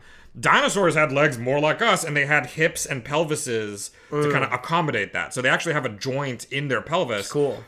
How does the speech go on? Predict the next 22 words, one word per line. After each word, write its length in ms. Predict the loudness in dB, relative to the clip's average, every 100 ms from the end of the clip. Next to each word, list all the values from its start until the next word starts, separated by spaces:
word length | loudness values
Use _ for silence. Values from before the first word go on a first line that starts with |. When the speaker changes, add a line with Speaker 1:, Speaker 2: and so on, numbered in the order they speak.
| _
Speaker 1:
that 240 | -2 0 0
their 100 | -4
thigh 300 | 0 2 2
bone 180 | 0 -4
connects 320 | -4 -6 -4
to. 180 | -6 -6
It's 140 | -8
much 560 | -8 -4 0 2 0 -2
more 220 | -2 -2
similar 640 | -2 -4 -2 -2 -2 -4 -10 -20 -12
to 180 | -8 0
us. 260 | 0 0 -4
Speaker 2:
So 300 | -4 0 2
they 160 | 4
could 380 | 4 0 0 -2
probably 320 | 0 2 0
jazz 280 | 0 0 0
fight, 300 | -2 -4 -4
too. 300 | -8 -10 -10 -20 -20 _ _ _
Speaker 1:
I 40 | -4
think 140 | -4
so. 300 | -2 -4 -6